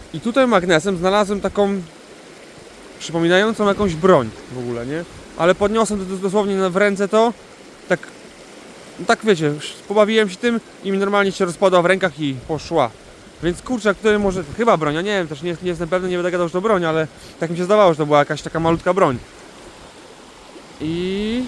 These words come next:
kurczę, może jednak tutaj warto przyjść. Zobaczymy. Zobaczymy za tydzień, dwa, czy będzie mi się chciało, ale mi się zdaje, że, że kurczę, będzie mi się chciało po takim czymś, bo to jest bardzo ładne w ogóle.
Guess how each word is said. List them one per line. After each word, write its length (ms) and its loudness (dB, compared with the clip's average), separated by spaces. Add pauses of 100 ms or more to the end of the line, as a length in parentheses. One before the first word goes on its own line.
(100)
kurczę, 540 0
może 500 4 (540)
jednak 280 2
tutaj 260 4
warto 340 2
przyjść. 480 0 (2750)
Zobaczymy. 500 2 (440)
Zobaczymy 340 4
za 80 6
tydzień, 240 2
dwa, 240 4 (300)
czy 60 -10
będzie 200 -2
mi 80 -4
się 100 -6
chciało, 360 0
ale 160 2
mi 60 -6
się 80 -10
zdaje, 240 2
że, 180 0 (640)
że 100 -8
kurczę, 300 -2
będzie 220 -2
mi 80 -4
się 80 -4
chciało 260 0
po 80 -4
takim 240 -4
czymś, 100 -6
bo 100 -6
to 60 -2
jest 120 0
bardzo 260 2
ładne 340 0
w 60 -6
ogóle. 260 -4